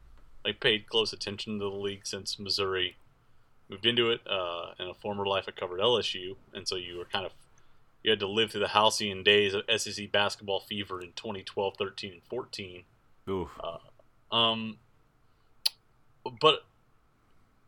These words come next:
Speaker 1: this is the thing that I, I know we've probably hinted at this in the past, and if we've previewed Ole Miss, is I, I never thought Andy Kennedy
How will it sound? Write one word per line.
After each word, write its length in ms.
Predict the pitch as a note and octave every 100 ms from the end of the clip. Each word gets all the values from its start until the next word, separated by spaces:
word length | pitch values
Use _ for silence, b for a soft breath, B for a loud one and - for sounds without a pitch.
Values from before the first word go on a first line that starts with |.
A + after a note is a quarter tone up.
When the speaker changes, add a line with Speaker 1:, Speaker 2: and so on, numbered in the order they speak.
| _ -
Speaker 1:
this 180 | E3 F#3+
is 180 | F3
the 100 | C#3 C3
thing 260 | D#3 C#3
that 140 | B2+ A2+
I, 220 | A2 G2+ - A2 G#2 -
I 160 | - -
know 120 | A#2+
we've 200 | A#2+ A#2+
probably 300 | - G#2+ G2
hinted 240 | G2 G#2+ G2+
at 100 | -
this 140 | F#2+
in 60 | -
the 60 |
past, 340 | - B2+ A#2+ A2+
and 100 | G#2+
if 120 | -
we've 180 | F#2 -
previewed 320 | G#3 E3+ B2
Ole 140 | A2
Miss, 320 | G#2 G#2 G2+ G2+
is 340 | F#2 F2 - - _ - - _ _ _ _ _ _ _ _ _ _ -
I, 140 | C#3+ -
I 240 | A2 B2
never 260 | - C3+ A#2
thought 260 | - A#2 A2+
Andy 240 | A2+ G#2+
Kennedy 580 | - A#2 A2 G2+ F#2+ F#2+